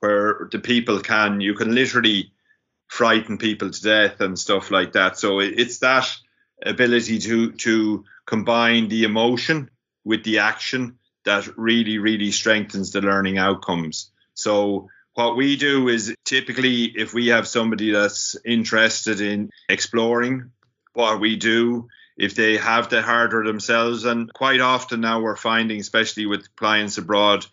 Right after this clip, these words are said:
that they have access to the head-, headset,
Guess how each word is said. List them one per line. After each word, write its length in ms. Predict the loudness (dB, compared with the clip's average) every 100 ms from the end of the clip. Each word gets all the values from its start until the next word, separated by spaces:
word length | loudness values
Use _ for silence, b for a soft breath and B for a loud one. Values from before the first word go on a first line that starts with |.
| B B -6
that 220 | -6 -6 _ _
they 140 | 0 2
have 200 | 4 4
access 500 | 2 0 -4 -4 -6
to 120 | -4
the 120 | -2
head-, 240 | 0 0 2 0 -2
headset, 580 | -2 0 0 0 0 0